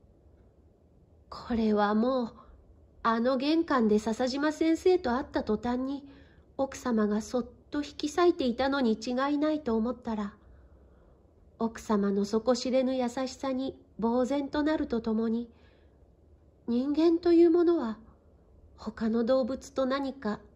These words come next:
まるで違った尊いものを持っているということを、生まれて初めて知らされたような気がして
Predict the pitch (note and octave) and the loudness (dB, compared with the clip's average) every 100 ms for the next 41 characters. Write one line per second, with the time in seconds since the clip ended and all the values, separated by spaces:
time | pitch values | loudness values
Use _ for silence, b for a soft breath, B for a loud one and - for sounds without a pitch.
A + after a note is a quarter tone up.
0 | - A#3 A3 A3+ A#3 B3 - A#3+ B3+ B3+ | -6 0 2 2 0 -4 -4 -4 -4 -6
1 | - C4 - b b b - D4+ F4 F4 | -8 -8 -8 b b b -6 4 4 6
2 | G4 E4+ C#4 C4+ C4+ B3 C#4 D4 - C#4 | 8 8 6 0 0 0 -2 -4 -8 -6
3 | C4 B3+ C#4 D4 C#4+ C#4 C#4+ D4 C#4+ B3 | -4 -4 -6 -6 -4 -4 -4 -6 -6 -4
4 | G3 - - _ _ _ _ - G3 G#3 | -6 -6 -12 _ _ _ _ -4 -2 0
5 | A3 A#3 B3 B3 A#3+ B3+ D4 - A3 A3 | 0 -2 -2 -2 -2 -2 -2 0 -2 0
6 | G#3 A3 B3 B3+ C4 C#4+ D#4 D4+ B3+ G#3+ | -2 0 -2 -2 -4 -2 -2 -2 -4 -4
7 | G#3 G#3+ - G#3+ | -6 -6 -8 -10